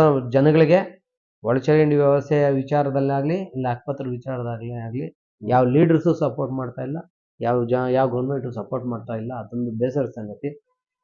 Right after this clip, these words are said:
Speaker 1: ಅದಕ್ಕೆ ನಮ್ಗೆ ಎಲ್ಲೋ ಒಂಥರ ಏನೋ ಅನ್ಸುತ್ತೆ ಅಂದ್ರೆ ಇವೆಲ್ಲ ಈ ರಾಜಕೀಯ ವ್ಯವಸ್ಥೆ ಬೇಕಾ ಅನ್ನೋ ಒಂದು ನೋವು ಆ, ಆ, ಕಾಡ್ಬಿಡ್ತೈತೆ ಸರ್.
Speaker 2: ಸರ್, ತಾವು ಈಗ ಈ ಭಾಗದಲ್ಲಿ ಸುಮಾರು ಇಪ್ಪತ್ತು ವರ್ಷದಿಂದ ಸಮಾಜ ಸೇವೆ ಮಾಡ್ಕೊಂಡ್ ಬಂದಿದ್ದೀರಾ ಸರ್.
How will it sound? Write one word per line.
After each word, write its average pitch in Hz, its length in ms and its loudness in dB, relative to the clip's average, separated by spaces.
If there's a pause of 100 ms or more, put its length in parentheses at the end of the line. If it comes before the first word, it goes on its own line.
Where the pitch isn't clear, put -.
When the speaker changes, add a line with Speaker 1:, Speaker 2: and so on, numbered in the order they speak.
(100)
Speaker 1:
ಅದಕ್ಕೆ 165 300 6
ನಮ್ಗೆ 170 300 8
ಎಲ್ಲೋ 160 300 8
ಒಂಥರ 147 460 2
ಏನೋ 147 160 2
ಅನ್ಸುತ್ತೆ 131 320 -4
ಅಂದ್ರೆ 127 260 -4
ಇವೆಲ್ಲ 127 300 -2
ಈ 123 220 -2
ರಾಜಕೀಯ 135 460 -2
ವ್ಯವಸ್ಥೆ 120 420 -4
ಬೇಕಾ 120 480 -4
ಅನ್ನೋ 110 140 -14
ಒಂದು 107 280 -16 (520)
ನೋವು 143 260 0
ಆ, 127 400 -2
ಆ, 113 40 -8
ಕಾಡ್ಬಿಡ್ತೈತೆ 107 680 -8
ಸರ್. - 120 -20 (880)
Speaker 2:
ಸರ್, 143 240 -4
ತಾವು 151 680 2
ಈಗ 123 200 -2 (220)
ಈ 127 160 -2
ಭಾಗದಲ್ಲಿ 110 600 0
ಸುಮಾರು 117 720 -4
ಇಪ್ಪತ್ತು 113 300 -6
ವರ್ಷದಿಂದ 104 380 -8 (140)
ಸಮಾಜ 101 340 -6
ಸೇವೆ 101 240 -8
ಮಾಡ್ಕೊಂಡ್ 98 440 -8
ಬಂದಿದ್ದೀರಾ 92 380 -12
ಸರ್. - 220 -20